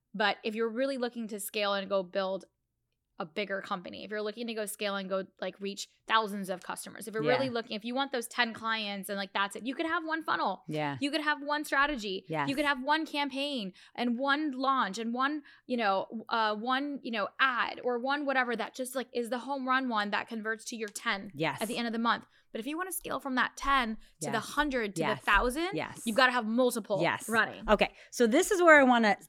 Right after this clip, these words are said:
Speaker 2: end the overwhelm.
Speaker 1: Okay.
Speaker 2: So if you're a company that's, like, <sighs> six figures, around six figures, right? You can do, just like you said, you can do a ton with the one funnel. So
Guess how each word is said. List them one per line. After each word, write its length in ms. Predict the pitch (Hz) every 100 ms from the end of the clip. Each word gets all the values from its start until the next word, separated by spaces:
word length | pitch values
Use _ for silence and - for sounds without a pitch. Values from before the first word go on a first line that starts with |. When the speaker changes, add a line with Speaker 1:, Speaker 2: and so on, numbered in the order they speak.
| 160 -
Speaker 2:
end 260 | 208 196 196 185
the 120 | 185
overwhelm. 420 | 170 135 - - - - 214
Speaker 1:
Okay. 160 | 196 -
Speaker 2:
So 180 | - 277
if 160 | 262 226
you're 200 | 285 453 523
a 80 | 339
company 460 | - 262 240 214 202
that's, 240 | 180 -
like, 260 | 175 165 - _ _ _ _ _ _ _
<sighs> 680 | - - - - - _ -
six 360 | - - 262 -
figures, 580 | 202 175 185 185 190 -
around 300 | 170 175 180
six 240 | - 165 -
figures, 440 | 143 - - -
right? 260 | 165 175 - - - - - _ -
You 220 | 196 349
can 200 | 440 381
do, 220 | 247 269 - 220
just 220 | 311 349
like 140 | 349
you 80 | 294
said, 320 | - 170 139 -
you 160 | 220
can 160 | 277 381
do 180 | 294 - 196
a 80 | -
ton 560 | - - 208 240 320 262
with 180 | 247 233
the 80 |
one 240 | 190 214 196
funnel. 420 | - 226 - - _ _ _ _
So 280 | - 247